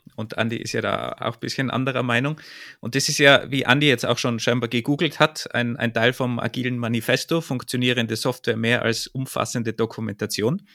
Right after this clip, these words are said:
Also Andi ist nicht agil demnach, weil der will ja alles, äh, genau dokumentieren.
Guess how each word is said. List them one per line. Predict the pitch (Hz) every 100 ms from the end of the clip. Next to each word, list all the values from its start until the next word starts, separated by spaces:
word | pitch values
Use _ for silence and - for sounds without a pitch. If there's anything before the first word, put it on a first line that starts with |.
| - - -
Also | 113 117
Andi | 104 131 117
ist | -
nicht | 127 - 98
agil | 110 113 170
demnach, | 160 139 160 190 -
weil | 104
der | 107
will | 107 110
ja | -
alles, | 113 113 - - -
äh, | - 117 -
genau | 113 110
dokumentieren. | - 151 147 147 143 135 175